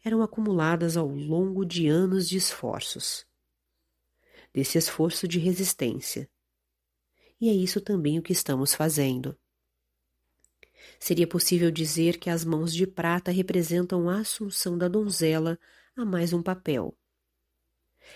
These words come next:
Ela é, portanto, coroada, não com uma coroa na cabeça, mas com mãos de prata nos tocos dos braços.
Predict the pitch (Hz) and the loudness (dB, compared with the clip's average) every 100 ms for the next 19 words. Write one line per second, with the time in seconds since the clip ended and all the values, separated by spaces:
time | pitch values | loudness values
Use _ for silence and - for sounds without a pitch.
0 | - 175 160 156 190 - 190 202 - 226 | -2 2 2 2 -2 -2 -2 -2 0 0
1 | 190 143 135 139 - _ _ _ _ _ | 2 0 -4 -8 -10 _ _ _ _ _
2 | - 175 170 190 196 226 214 214 214 240 | -8 0 2 2 0 -4 -2 -2 0 0
3 | 185 156 160 165 196 165 143 147 - 151 | 2 2 0 0 0 0 0 0 -2 -6
4 | - _ _ _ _ _ - 220 208 - | -10 _ _ _ _ _ -8 -4 -4 0
5 | 214 170 190 185 185 190 165 160 165 - | 2 4 4 2 0 -2 -2 -2 -2 -4
6 | 175 220 - - 175 165 185 170 190 175 | -4 -2 -4 -4 -4 -2 -4 -2 -2 -2
7 | 156 143 139 - - - - | -4 -4 -4 -10 -10 -6 -8